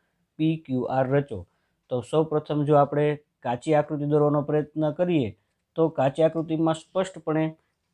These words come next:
તમે જોઈ શકો છો કે ક્યુ આર બરાબર આઠ સેન્ટીમીટર દોરવું પડશે આપણે. તો સૌપ્રથમ આપણે ક્યુ આર બરાબર આઠ સેન્ટીમીટરની રચના કરીએ આ રીતે.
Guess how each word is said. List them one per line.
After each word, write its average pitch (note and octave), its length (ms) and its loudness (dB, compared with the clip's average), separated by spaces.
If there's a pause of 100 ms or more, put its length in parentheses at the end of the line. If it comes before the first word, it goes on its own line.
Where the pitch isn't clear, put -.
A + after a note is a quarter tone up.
(580)
તમે D3+ 220 4
જોઈ D3+ 160 4
શકો C3+ 280 -4
છો B2 160 -6
કે A#2 160 -10
ક્યુ E3 280 -2
આર E3+ 200 8
બરાબર C#3+ 460 4 (100)
આઠ C#3 220 -8
સેન્ટીમીટર D#3 580 -4
દોરવું D#3 320 0
પડશે C3+ 300 -6
આપણે. A2+ 340 -4 (320)
તો B2 120 -6
સૌપ્રથમ B2+ 500 -2
આપણે A#2+ 240 -2
ક્યુ C3+ 500 -2
આર B2+ 220 2 (760)
બરાબર B2 400 0 (100)
આઠ E3 300 0
સેન્ટીમીટરની B2+ 760 -2
રચના A#2 400 -2
કરીએ D#3 320 2
આ A2+ 80 4
રીતે. G#2+ 300 -4